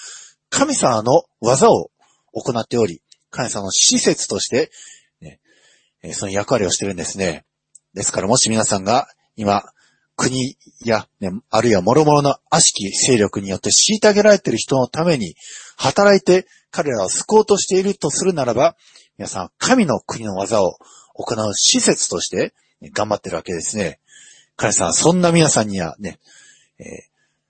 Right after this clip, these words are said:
必要なものを、ね、惜しまず、ゆすり入れして与えてくださいます。また、八節から、主は盲人の目を開け、主はかがんでいる者を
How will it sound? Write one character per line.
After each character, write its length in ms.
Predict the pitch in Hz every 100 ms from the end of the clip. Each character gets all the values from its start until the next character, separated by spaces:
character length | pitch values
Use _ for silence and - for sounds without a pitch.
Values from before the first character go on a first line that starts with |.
| -
必 220 | - -
要 80 | 127
な 100 | 110
も 80 | 107
の 120 | 87
を、 120 | 80 _ _ _ _ _
ね、 160 | - _ _
惜 60 | 120
し 140 | - 208
ま 100 | 156
ず、 260 | 85 - _ -
ゆ 140 | 104
す 180 | - 220
り 80 | 208
入 100 | 127
れ 80 | 82
し 100 | -
て 180 | - - -
与 240 | - 113
え 40 | 107
て 100 | 101
く 60 |
だ 60 | 85
さ 120 | 95
い 40 |
ま 100 | 85
す。 260 | - - - _ _ _ _ _ _ _ _ _
ま 100 | -
た、 120 | 101
八 160 | 92 120
節 260 | - 131 -
か 100 | 95
ら、 160 | 85 _ _ _ _ - - - - - _ _ _ _ _
主 240 | - -
は 220 | 123 123 - - _ _
盲 240 | 95 139 202
人 300 | 202 190 180
の 140 | 180
目 180 | 165 151
を 180 | 131 -
開 160 | 107
け、 320 | - 113 - _ _ _ _ _ _ _
主 220 | - 120
は 240 | 110 107 - _ _ _
か 180 | - 135
が 160 | 202
ん 120 | 214 202
で 160 | 196
い 40 | 185
る 140 | 180
者 240 | 151 143
を 160 | 120